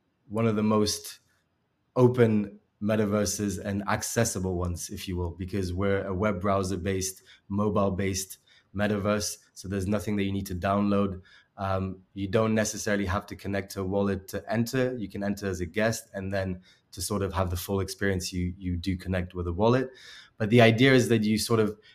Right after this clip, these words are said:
enter the Me I D station, and immediately you're brought into this, uh, uh, sort of room, if you will, with a, a, a mannequin humanoid genderless avatar that you can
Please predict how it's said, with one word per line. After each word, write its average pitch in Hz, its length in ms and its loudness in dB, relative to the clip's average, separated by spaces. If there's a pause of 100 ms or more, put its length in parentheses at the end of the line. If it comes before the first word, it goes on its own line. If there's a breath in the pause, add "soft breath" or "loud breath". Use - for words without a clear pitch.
(140)
enter 127 260 2
the 117 100 6
Me 113 200 8
I 107 120 6
D 104 160 0
station, 117 520 2
and 101 100 0
immediately 110 540 4
you're 101 160 0
brought 104 260 0
into 101 260 -4
this, 92 340 -6 (420 soft breath)
uh, 95 320 -4 (1040)
uh, 98 240 -2
sort 107 240 -2
of 92 300 -4
room, 120 480 6
if 104 160 -2
you 104 100 0
will, 104 240 0
with 98 180 -2
a, 101 600 -4
a, 98 140 -6
a - 20 -8
mannequin 110 640 0
humanoid 104 760 -2 (360 loud breath)
genderless 110 540 2
avatar 101 500 -2
that 95 160 -2
you 95 160 -2
can 98 380 -4